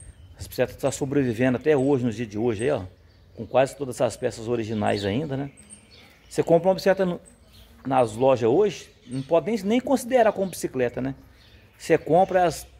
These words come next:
não vale porcaria nenhuma. Na verdade, as de hoje, os pedal dele é assim, tá vendo, ó? Essa aqui, ó, eu coloquei pra, pra baratear um pouco o custo, tá, pessoal? Esse aqui é um pedal de hoje.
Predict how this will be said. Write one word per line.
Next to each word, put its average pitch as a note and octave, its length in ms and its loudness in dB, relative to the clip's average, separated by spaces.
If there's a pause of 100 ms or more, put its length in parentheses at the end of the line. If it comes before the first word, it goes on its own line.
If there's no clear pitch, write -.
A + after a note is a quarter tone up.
(400)
não E3 160 -2
vale D#3 400 2 (180)
porcaria F3 580 4
nenhuma. C#3 280 -4 (680)
Na B2 120 0
verdade, D#3 420 6
as C#3 320 4
de C3 100 -4
hoje, E3+ 220 2
os - 60 -16
pedal C#3+ 340 2
dele B2+ 140 2
é F3+ 40 4
assim, E3+ 240 -8
tá A#2 120 -6
vendo, B2+ 240 -2
ó? B2+ 80 -6 (300)
Essa B2+ 200 -8
aqui, E3+ 240 -6
ó, E3+ 80 0
eu A2+ 100 -6
coloquei D#3+ 380 0 (220)
pra, F3 120 0
pra F3+ 160 2
baratear G3+ 640 0
um F#3+ 40 -4
pouco G#3 220 -8
o - 260 -12
custo, - 180 -4
tá, F3 160 -2
pessoal? G#2+ 340 -6 (540)
Esse - 120 -16
aqui - 100 -8
é - 20 -2
um C3 60 -2
pedal C#3+ 360 4
de D3+ 140 -2
hoje. B2+ 340 0